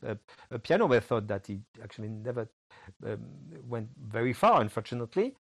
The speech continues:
But that was one of his, of his projects. Um, there is, there is something, there is a rapport of, um, of in, in technical rapport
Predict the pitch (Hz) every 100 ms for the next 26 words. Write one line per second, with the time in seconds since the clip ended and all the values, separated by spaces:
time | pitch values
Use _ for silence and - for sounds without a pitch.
0 | - - 131 180 - 139 120 120 110 110
1 | - - 120 123 113 - 151 170 214 -
2 | _ _ - - 165 170 165 165 165 151
3 | 208 262 180 208 170 214 240 - - 233
4 | 233 - 226 190 214 175 156 165 - 190
5 | 175 107 - - _ _ _ - 139 120
6 | 143 139 131 123 123 120 120 113 _ _
7 | _ - 127 - - 151 - 143 156 147
8 | 139 - 190 175 - 127 123 120 123